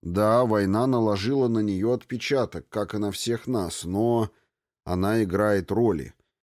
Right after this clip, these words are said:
И я не могу её за это винить, скорее наоборот. Я надеваю свои маски точно так же, как и она свои. «Не надо так кричать»,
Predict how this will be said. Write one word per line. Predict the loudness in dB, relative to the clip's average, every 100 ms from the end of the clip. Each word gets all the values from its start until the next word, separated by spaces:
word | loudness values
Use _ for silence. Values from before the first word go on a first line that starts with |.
| _ 0
И |
я | 2 2 2
не | 2
могу | 2 0 2 4
её | 4 4 2
за | 2
это | 0 0 0 0
винить, | 2 2 0 -2 -12 -14
скорее | -8 -4 -2 -2 0
наоборот. | 0 0 0 0 -4 -10 -20 _ _ _ _ _ -4
Я | 0 2
надеваю | 2 2 2 4 2
свои | 0 0 2 2
маски | 2 0 -2 -4
точно | 0 0 0 -2 -2
так | 0 0 -2
же, | -2
как | -2 -2 0
и |
она | 0 0 0 -2
свои. | -2 -2 0 -2 -8 -14 _ _ _ _
«Не | -4 0
надо | 0 0 -2 -6
так | -6 -6 -4
кричать», | -6 -4 -4 -4 -4 -8 -12